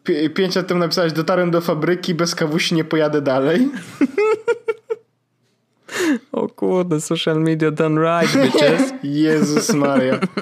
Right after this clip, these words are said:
Speaker 1: Arlena widzę, że skomentowała nawet zabawnie. Y, Arlena
Speaker 2: Jak zwykle, jak wszystkie moje posty.
Speaker 1: No, bo ty napisałeś: "Brałem dzisiaj udział w mistrzostwach seksu analnego, zdobyłem brąz", na co Arlena, czy jak powiem:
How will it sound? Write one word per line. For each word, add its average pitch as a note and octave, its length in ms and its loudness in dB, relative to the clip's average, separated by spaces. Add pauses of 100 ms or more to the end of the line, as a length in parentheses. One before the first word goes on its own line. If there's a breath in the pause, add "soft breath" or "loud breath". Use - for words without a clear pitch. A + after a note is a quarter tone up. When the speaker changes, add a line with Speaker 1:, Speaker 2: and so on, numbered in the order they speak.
(460 loud breath)
Speaker 1:
Arlena D#3 440 2
widzę, D3 240 -4
że C#3+ 100 -4
skomentowała C3+ 600 -2
nawet C3 240 -2
zabawnie. B2+ 480 0 (1300 soft breath)
Y, - 80 -10
Arlena C3+ 280 2
Speaker 2:
Jak D#3+ 140 2
zwykle, D#3 460 0 (180)
jak C3 200 0
wszystkie - 360 -2
moje B2+ 200 2
posty. - 420 -2 (100)
Speaker 1:
No, D3+ 340 2
bo D3 100 0
ty C#3+ 120 -6
napisałeś: D3 340 0
"Brałem D#3 360 2
dzisiaj C#3 200 -2
udział D3 220 0
w C#3 80 -4
mistrzostwach D3 440 -4
seksu D#3 300 -4
analnego, C#3+ 420 2
zdobyłem C3+ 420 0
brąz", D#3 420 2
na D3+ 140 0
co D3 180 0
Arlena, D3 300 2
czy D3+ 200 -6
jak C#3+ 120 0
powiem: D3 320 0